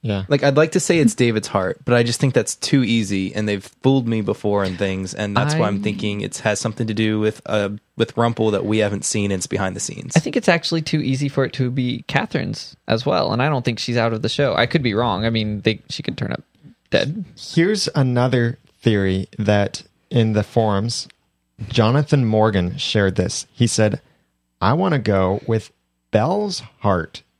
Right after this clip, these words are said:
Speaker 1: to tie her back into the story.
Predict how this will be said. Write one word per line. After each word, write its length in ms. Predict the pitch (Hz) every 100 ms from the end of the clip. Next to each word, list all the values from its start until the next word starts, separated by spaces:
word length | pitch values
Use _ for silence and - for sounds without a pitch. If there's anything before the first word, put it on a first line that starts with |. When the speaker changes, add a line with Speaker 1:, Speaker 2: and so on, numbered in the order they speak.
| _
Speaker 1:
to 100 | 117
tie 340 | 107 98 120 139
her 140 | 151
back 400 | - 104 104 - -
into 240 | 107 -
the 120 | 107
story. 600 | 104 - 139 139 80 -